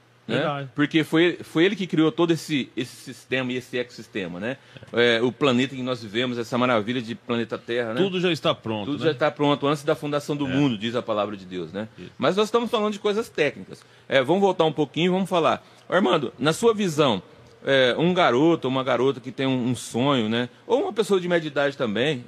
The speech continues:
Speaker 1: igual nós que estamos aqui, que tem um sonho, que tem algo dentro do coração, mas que está, que está, é, escorado aí na segurança do registro da carteira de trabalho, né? Que ma-, mais pra frente nós vamos falar a respeito disso. É, qual o conselho que você dá,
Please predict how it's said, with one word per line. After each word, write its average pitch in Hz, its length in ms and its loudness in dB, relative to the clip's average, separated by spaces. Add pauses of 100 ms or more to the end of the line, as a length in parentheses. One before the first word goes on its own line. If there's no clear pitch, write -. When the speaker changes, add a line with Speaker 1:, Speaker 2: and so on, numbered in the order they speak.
Speaker 1:
igual 113 280 2
nós 117 260 0
que - 40 -20
estamos 110 280 -4
aqui, 131 300 -6 (280)
que - 100 -14
tem 208 140 0
um 214 100 2
sonho, 170 420 2
que 131 100 -12
tem 175 200 0
algo 165 140 4
dentro 165 140 2
do 160 40 -8
coração, 147 540 2
mas 143 200 2
que - 60 -10
está, 160 280 0 (320)
que 151 80 -4
está, 151 400 4 (160)
é, 120 360 4 (120)
escorado 151 640 2
aí 147 100 2
na 143 140 2
segurança 131 560 0
do 131 100 -6
registro 131 540 0
da 123 80 -6
carteira 120 480 -4
de 110 60 -16
trabalho, 117 560 0
né? 147 180 -4 (420)
Que 131 320 0
ma-, 123 200 2 (100)
mais 139 200 2
pra 139 140 -4
frente 139 180 -4
nós 131 100 -4
vamos 127 160 -4
falar 123 120 2
a - 20 4
respeito 120 340 -4
disso. 151 320 -2 (380)
É, 151 260 0
qual 269 260 2
o - 20 -6
conselho 214 520 2
que 170 80 -6
você 175 260 2
dá, 151 260 2